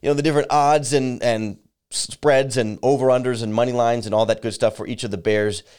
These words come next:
games. And as I pull up the Steelers game, it's currently the Steelers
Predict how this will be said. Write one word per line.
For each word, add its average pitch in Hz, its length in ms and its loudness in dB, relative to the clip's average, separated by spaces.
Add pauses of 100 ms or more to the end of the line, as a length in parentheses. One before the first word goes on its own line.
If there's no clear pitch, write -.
(140)
games. 110 320 -2
And 101 80 -4
as 101 80 -6
I 98 40 -4
pull 127 180 -2
up - 120 -4
the 101 140 -8
Steelers 160 580 0
game, 135 300 0 (260)
it's - 160 -2
currently 196 320 0
the 151 80 -2
Steelers 180 640 0